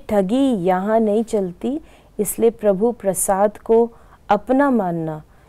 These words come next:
ये अभिमान और अपमान करना है। बाबा, बाबा शब्द कहाँ भी भूलो नहीं। बाबा ने शक्ति दी है,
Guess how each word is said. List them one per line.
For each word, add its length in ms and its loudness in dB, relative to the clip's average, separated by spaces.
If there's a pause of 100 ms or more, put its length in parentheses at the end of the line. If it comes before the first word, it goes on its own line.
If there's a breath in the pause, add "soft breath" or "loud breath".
(160 soft breath)
ये 100 2
अभिमान 760 0 (380 soft breath)
और 160 6
अपमान 760 -2
करना 420 -2
है। 300 -10 (960 soft breath)
बाबा, 440 6
बाबा 360 6
शब्द 440 0
कहाँ 360 0
भी 140 0
भूलो 480 2
नहीं। 280 2 (600 soft breath)
बाबा 380 6
ने 180 4
शक्ति 460 -2
दी 260 0
है, 200 0